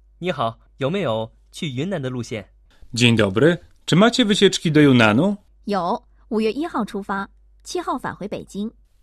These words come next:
Speaker 2: Mamy. Wyjazd pierwszego maja, powrót do Pekinu siódmego.
Speaker 1: 那个地方风景好吗？
Speaker 2: Czy krajobrazy tam są ładne?
Speaker 3: 放心吧，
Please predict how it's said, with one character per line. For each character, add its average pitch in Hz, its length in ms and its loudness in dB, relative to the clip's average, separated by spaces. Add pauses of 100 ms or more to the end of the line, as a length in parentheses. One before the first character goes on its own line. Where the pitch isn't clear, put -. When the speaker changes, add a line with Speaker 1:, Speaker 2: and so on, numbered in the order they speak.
(120)
Speaker 2:
Mamy. 98 460 2
Wyjazd 175 480 0
pierwszego 117 500 4
maja, 107 340 2
powrót 135 420 4
do 110 120 2
Pekinu 107 480 -2
siódmego. 104 600 0 (380)
Speaker 1:
那 220 180 -4
个 170 80 -10
地 175 180 -8
方 147 280 -6 (180)
风 233 280 -6
景 220 140 -8
好 104 240 -14
吗？ 131 160 -10 (420)
Speaker 2:
Czy 120 140 0
krajobrazy 110 600 0
tam 110 220 0
są 110 240 0
ładne? 104 460 0 (340)
Speaker 3:
放 202 160 -6
心 262 220 -8
吧， 233 140 -4